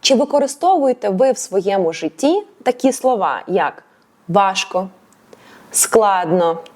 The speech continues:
немає часу, це непросто, не вийде,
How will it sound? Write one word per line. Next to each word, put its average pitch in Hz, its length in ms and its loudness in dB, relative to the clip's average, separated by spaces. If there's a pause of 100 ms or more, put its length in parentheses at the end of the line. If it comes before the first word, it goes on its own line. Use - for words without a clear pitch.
(440)
немає 185 460 2
часу, 214 600 0 (600)
це 175 280 2
непросто, 196 800 0 (720)
не 190 280 2
вийде, 208 600 0